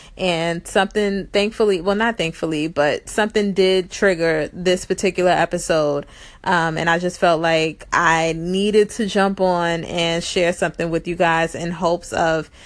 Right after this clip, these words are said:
it healing, um, whoever needs healing. Uh, and it just could be something very helpful to us all.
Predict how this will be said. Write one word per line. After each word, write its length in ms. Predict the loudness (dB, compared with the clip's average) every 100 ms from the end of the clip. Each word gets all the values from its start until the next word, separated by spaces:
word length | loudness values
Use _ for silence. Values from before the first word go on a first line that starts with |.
| -20 -16 -2
it 240 | 0 0
healing, 880 | -2 2 4 6 4 0 0 -2 -4 -6 -14 -20 -20 0
um, 400 | 4 4 4 0
whoever 340 | 2 2 2 0
needs 280 | 0 0 0
healing. 600 | 2 2 2 0 -2 -6 -16 -20 -20 -20 _ -18 -4
Uh, 500 | 0 2 2 0 0
and 260 | -2 -4 -4
it 80 | -2
just 480 | 0 0 -2 -14 -18 -20 -18
could 240 | 0 0 2
be 120 | -2
something 380 | -2 -2 0 2
very 280 | 4 4
helpful 480 | 2 0 -2 -2 -4
to 240 | -2 -2 -2
us 160 | -2
all. 400 | -2 -2 -2 -6